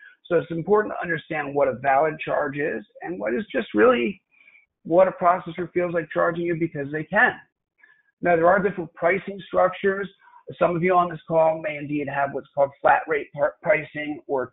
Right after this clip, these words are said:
tiered pricing, where it states, "Okay, for X type cards or X transaction types, you'll pay this rate, and for others, you'll pay another rate." <clears throat> That's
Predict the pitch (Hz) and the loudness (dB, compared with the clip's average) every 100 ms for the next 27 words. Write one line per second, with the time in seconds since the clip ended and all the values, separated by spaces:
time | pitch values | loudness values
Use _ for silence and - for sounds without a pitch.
0 | - 143 147 151 165 175 190 214 247 247 | -6 -2 -2 -2 0 0 0 -6 -8 -10
1 | - - _ - 151 151 143 - 147 143 | -18 -20 _ -2 2 4 2 -2 -2 -2
2 | 139 - 160 165 147 143 - 147 143 139 | -4 -6 -4 0 0 0 -4 -4 0 0
3 | 139 _ _ _ _ _ _ - 165 - | -4 _ _ _ _ _ _ -2 -2 -4
4 | - 170 156 - 156 160 165 147 - 139 | 0 0 0 0 2 2 0 -6 -6 -4
5 | 143 139 - 147 135 139 147 147 156 151 | -4 -6 -12 -12 -4 6 6 4 -6 -8
6 | 151 151 156 _ - 139 123 127 127 123 | -4 -4 -4 _ -8 -8 -6 -6 -6 -4
7 | 196 - 190 190 185 _ _ _ - 143 | -6 -4 0 0 -2 _ _ _ -8 -2
8 | 143 135 - 127 135 143 151 151 131 131 | -2 -2 -8 -2 4 4 4 -4 -4 -6
9 | - 131 131 131 147 139 117 98 - _ | -4 -4 -4 0 0 0 -6 -8 -12 _
10 | _ _ _ - - 208 147 135 | _ _ _ 2 2 2 -6 -10